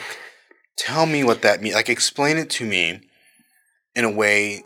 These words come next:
that's simple enough for me to want to purchase that as a service,"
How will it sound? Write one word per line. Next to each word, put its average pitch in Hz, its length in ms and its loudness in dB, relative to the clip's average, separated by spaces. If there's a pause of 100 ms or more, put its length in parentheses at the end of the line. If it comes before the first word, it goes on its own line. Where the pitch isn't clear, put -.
that's 98 440 0
simple 131 400 0
enough 101 300 0
for - 340 -10
me 101 220 -6
to 110 120 -4
want 95 280 0
to 101 180 -6 (200)
purchase 120 480 -2
that 95 320 2
as 87 160 -2
a 82 80 -2
service," - 680 -4